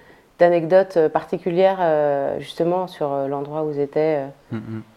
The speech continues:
Speaker 1: euh, comme pour le onze septembre, effectivement, quoi. Moi, j'ai reçu des textos de gens après Charlie, « Tu te rends compte, j'étais chez moi au moment où j'ai entendu le truc à la radio ? » En fait, c'est, c'est très bizarre, c'est-à-dire que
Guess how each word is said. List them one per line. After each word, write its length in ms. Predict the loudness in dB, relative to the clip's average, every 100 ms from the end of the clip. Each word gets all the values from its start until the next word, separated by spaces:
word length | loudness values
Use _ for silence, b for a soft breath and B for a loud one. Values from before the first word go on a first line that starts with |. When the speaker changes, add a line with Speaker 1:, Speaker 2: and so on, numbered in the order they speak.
| -10
Speaker 1:
euh, 220 | -6 -4
comme 300 | 0 0 0
pour 120 | 2 2
le 60 |
onze 140 | 2 0
septembre, 400 | -4 -2 -2 -2
effectivement, 480 | -6 -8 -6 -6
quoi. 120 | -6 -6
Moi, 120 | -4
j'ai 100 | -4
reçu 240 | -6 -6
des 120 | -4
textos 380 | -4 -8 -6 -2
de 140 | -2 0
gens 180 | -2
après 240 | -2 -4 -6
Charlie, « 380 | -4 -4 -4 -6
Tu 120 | -10
te 60 | -8
rends 100 | -8
compte, 220 | -6 -8
j'étais 260 | -8 -8 -8
chez 180 | -4
moi 280 | -2 0 0
au 40 | 0
moment 280 | -2 -2
où 80 | -6
j'ai 120 | -8
entendu 300 | -10 -8 -4
le 80 | -4
truc 240 | -6 -14 -8 -6
à 40 |
la 100 | -4
radio ? » 320 | -4 -4 -8 -10 _ _ _ _ _ _ b b b _ _ b b b b b _
En 80 | 2
fait, 140 | 2 2
c'est, 140 | -2
c'est 160 | -2 -2
très 160 | 2 2
bizarre, 320 | 6 6 4
c'est-à-dire 240 | -2 -4
que 60 | -2